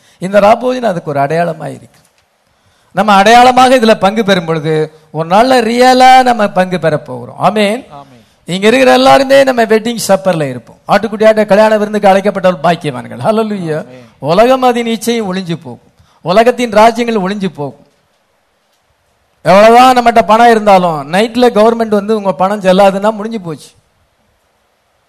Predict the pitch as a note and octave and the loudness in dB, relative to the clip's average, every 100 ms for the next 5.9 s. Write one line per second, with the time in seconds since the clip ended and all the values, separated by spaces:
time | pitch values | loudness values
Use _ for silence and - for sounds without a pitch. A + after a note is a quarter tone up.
0 | _ _ _ - E3+ F#3 F#3 F#3 F#3 E3+ | _ _ _ -4 0 0 0 0 0 -4
1 | C3+ B2+ _ _ _ _ _ _ _ _ | -8 -14 _ _ _ _ _ _ _ _
2 | _ _ _ _ _ _ _ _ _ _ | _ _ _ _ _ _ _ _ _ _
3 | _ _ _ - G#3 A3 G#3 A3+ B3+ C4 | _ _ _ -8 -2 2 4 4 2 0
4 | C4 B3+ A#3+ G#3+ G3+ F3+ C4 B3 G#3 G#3+ | 2 4 2 0 -2 -2 -2 0 0 0
5 | A#3 G#3+ F3+ D#3+ E3+ E3 D#3+ G3 | 0 -2 -4 -6 -2 0 0 -2